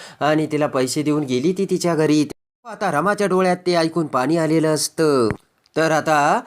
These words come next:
आई आजीची मैत्रीण म्हणते की, "अक्षय कुठे पण आता?" तर आई आजी म्हणते की, "अक्षय परदेशात गेलाय, तो आला की मी रेवासोबत त्याचं लग्न लावून देणार आहे."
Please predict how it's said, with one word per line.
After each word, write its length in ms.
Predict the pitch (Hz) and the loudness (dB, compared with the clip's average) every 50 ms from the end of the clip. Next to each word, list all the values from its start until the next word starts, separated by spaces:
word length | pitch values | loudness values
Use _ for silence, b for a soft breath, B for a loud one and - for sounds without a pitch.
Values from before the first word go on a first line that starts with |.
| B B | B B
आई 220 | B 131 147 156 170 | B -2 0 0 0
आजीची 360 | 170 160 139 180 180 185 196 | -2 0 -2 -4 -2 0 0
मैत्रीण 400 | 175 180 170 165 190 170 185 180 | 0 0 -2 -2 0 0 2 2
म्हणते 240 | 175 180 165 180 175 | 2 0 0 0 -2
की, 120 | 175 185 | 0 2
"अक्षय 300 | 151 131 - - - 202 | 0 0 0 2 0 0
कुठे 260 | 185 190 202 208 233 | 2 2 0 0 0
पण 180 | 233 233 233 214 | 0 0 0 0
आता?" 440 | 214 202 202 202 180 160 135 110 - b b b b - | 0 0 0 0 0 2 2 0 -2 b b b b -4
तर 80 | 196 185 | -2 0
आई 200 | 160 151 160 175 | 0 0 0 0
आजी 220 | 170 160 143 180 | -2 -2 -2 -2
म्हणते 300 | 165 170 165 160 170 170 | -2 -2 -4 -4 -6 -4
की, 120 | 156 170 | -2 0
"अक्षय 320 | 156 139 139 - - 180 165 | 0 0 0 0 -2 -2 0
परदेशात 520 | 160 156 143 143 139 156 151 - 175 156 | 0 0 0 0 0 -2 -2 0 0 0
गेलाय, 360 | 143 143 151 147 147 147 160 | 0 0 0 2 2 2 0
तो 120 | 175 175 165 | 0 0 2
आला 320 | 151 139 131 135 147 151 | 2 2 2 2 0 0
की 180 | 156 - 165 147 | 0 -2 -2 -2
मी 360 | 147 151 147 131 135 165 185 185 B B B | 0 2 2 2 2 0 0 -2 B B B
रेवासोबत 680 | 120 127 131 131 143 160 160 165 160 156 143 160 156 151 | 0 0 2 2 2 0 0 0 -2 0 0 0 -2 0
त्याचं 220 | 156 139 127 - 151 | 0 -2 0 0 0
लग्न 240 | 131 123 113 123 139 | 0 0 0 0 0
लावून 300 | 143 143 143 139 139 135 | 0 0 2 0 0 0
देणार 300 | 139 135 135 139 139 139 | 0 0 0 0 2 2
आहे." 480 | 135 131 131 135 131 127 120 113 101 | 2 0 0 0 0 2 0 0 -2